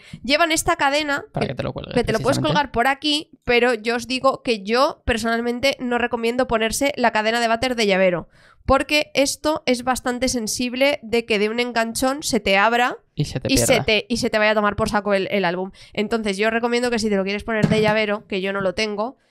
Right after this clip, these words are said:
Speaker 1: le pongas aquí una, una arandela de llavero de las de toda la vida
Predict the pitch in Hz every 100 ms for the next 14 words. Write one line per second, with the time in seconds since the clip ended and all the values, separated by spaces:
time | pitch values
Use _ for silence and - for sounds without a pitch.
0 | _ 214 214 214 220 226 226 226 214 208
1 | - 233 226 214 208 214 214 214 208 208
2 | 214 226 208 202 196 190 214 208 202 220
3 | 214 233